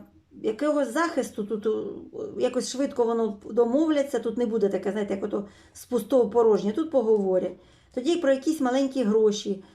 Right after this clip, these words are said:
допомогу. Тут щось буде, е, озвучуватися, е, дитяча тема, дітки українські, щось тут будуть говорити про це.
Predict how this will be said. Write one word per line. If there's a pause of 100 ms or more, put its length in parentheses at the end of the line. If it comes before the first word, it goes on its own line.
(140)
допомогу.
Тут
щось
буде,
е,
озвучуватися, (460)
е,
дитяча
тема, (100)
дітки
українські,
щось
тут
будуть
говорити
про
це.